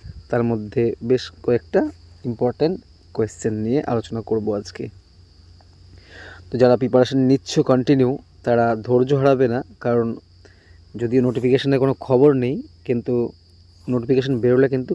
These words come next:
সময় খুব একটা পাবে না। তাই অবশ্যই তোমরা প্রিপারেশন অল্প অল্প করে নিয়ে নিজেকে প্রস্তুতির দিকে এগিয়ে রাখো। তো বেশি কথা না বাড়িয়ে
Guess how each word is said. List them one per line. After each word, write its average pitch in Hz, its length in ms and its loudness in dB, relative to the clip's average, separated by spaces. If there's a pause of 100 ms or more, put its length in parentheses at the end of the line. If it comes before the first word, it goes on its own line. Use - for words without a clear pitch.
(160)
সময় 131 380 -2
খুব - 220 -8
একটা 123 240 -4
পাবে 113 260 -6
না। 117 120 -10 (720)
তাই 117 220 0
অবশ্যই 120 460 2
তোমরা 131 320 0 (1700)
প্রিপারেশন 135 540 2
অল্প 127 240 0
অল্প 123 240 4
করে 127 200 4
নিয়ে 139 220 0 (540)
নিজেকে 127 320 0
প্রস্তুতির 131 560 -2
দিকে 123 240 -2 (260)
এগিয়ে 117 280 0
রাখো। 113 260 -8 (800)
তো - 120 -4
বেশি 117 280 0
কথা 123 220 0
না 127 120 2
বাড়িয়ে 127 280 4